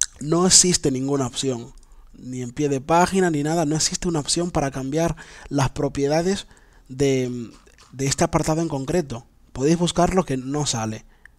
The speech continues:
Bien, esto, si quisiéramos poner este texto aquí en el centro, habría que hacerlo añadiendo un código C S S.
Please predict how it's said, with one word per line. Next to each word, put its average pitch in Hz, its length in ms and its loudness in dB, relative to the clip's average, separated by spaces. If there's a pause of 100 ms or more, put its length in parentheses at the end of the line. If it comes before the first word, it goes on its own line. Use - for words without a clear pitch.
(560)
Bien, 127 240 -4
esto, 180 400 0
si - 180 0
quisiéramos 208 800 2 (400)
poner 147 440 2 (360)
este 165 260 -2
texto - 560 -4
aquí 143 320 -8
en 165 80 0
el 135 100 0
centro, 180 460 -2
habría 135 280 -4
que 175 100 -4
hacerlo 180 440 0 (640)
añadiendo 147 540 2
un 160 120 0
código 151 420 0
C 135 240 0
S 143 280 0
S. 196 340 0